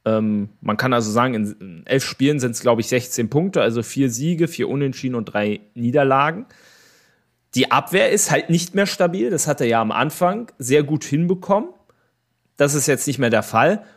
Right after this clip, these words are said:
Und offensiv, und du hast die Pfiffe ja schon angesprochen, ist das halt einfach gar nichts.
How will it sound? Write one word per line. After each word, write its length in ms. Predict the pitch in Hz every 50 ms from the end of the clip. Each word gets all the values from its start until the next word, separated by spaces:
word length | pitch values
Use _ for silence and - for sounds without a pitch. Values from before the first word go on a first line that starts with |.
| _ _
Und 200 | - 135 131 - -
offensiv, 960 | 220 196 180 - 143 147 151 160 143 117 120 147 180 233 269 262 - - - _ _ _ _ _ _ _ _ _ _ _ _ _
und 160 | - 123 113
du 80 | 123 127
hast 180 | 131 127 - -
die 60 | 123
Pfiffe 280 | - - 180 175 -
ja 180 | 143 127 117 120
schon 180 | 117 - 113 104
angesprochen, 520 | - 127 165 175 165 - - 101 - -
ist 180 | 113 131 - -
das 220 | 160 - - -
halt 200 | 123 131 - -
einfach 360 | - 120 - - 196 175 -
gar 260 | - 147 165 226 320
nichts. 380 | 254 120 - - - - - -